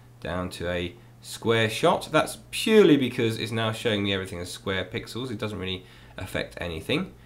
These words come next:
I can always sort that out by going up to the little breakout here and say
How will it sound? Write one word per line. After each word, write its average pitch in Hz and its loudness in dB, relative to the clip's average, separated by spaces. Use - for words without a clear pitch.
I - -8
can 120 -2
always 104 2
sort - 2
that 101 4
out 104 0
by 92 -2
going 95 -4
up - -8
to 85 -16
the 82 -10
little 90 -8
breakout 92 -4
here 92 -6
and 85 -10
say 85 -6